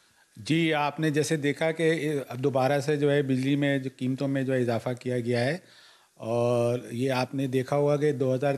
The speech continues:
तेईस में जो है बिजली की कीमतें जो है दुगनी कर दी गई हैं। अ, तकरीबन इस वक्त जो है पचास रुपये यूनिट पड़ रहा है। अगर हम उसमें टैक्सेस वगैरह, सरचार्ज और एडिशनल सरचार्ज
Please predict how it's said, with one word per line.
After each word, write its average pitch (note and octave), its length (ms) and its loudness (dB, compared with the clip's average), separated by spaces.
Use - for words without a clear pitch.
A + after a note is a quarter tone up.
तेईस C#3+ 320 -2
में C#3+ 160 -2
जो C3+ 80 0
है B2+ 160 2
बिजली B2+ 340 -2
की D3+ 100 -2
कीमतें C3+ 460 -4
जो C#3 80 -2
है C#3 140 0
दुगनी B2+ 320 0
कर B2 180 -2
दी A#2+ 160 0
गई A#2 200 0
हैं। G#2 120 -4
अ, A#2 280 -4
तकरीबन C#3 400 -4
इस C3 200 -4
वक्त C3+ 140 -2
जो C3 120 -2
है C3+ 180 2
पचास B2 340 0
रुपये C3+ 220 -6
यूनिट B2+ 300 -4
पड़ A#2 120 -4
रहा A#2 120 0
है। C3 140 2
अगर B2+ 180 -2
हम B2+ 200 -2
उसमें B2 260 -10
टैक्सेस A#2+ 400 -8
वगैरह, B2 440 -2
सरचार्ज A#2+ 680 -2
और A#2 240 -4
एडिशनल A#2+ 420 -6
सरचार्ज A#2 560 -6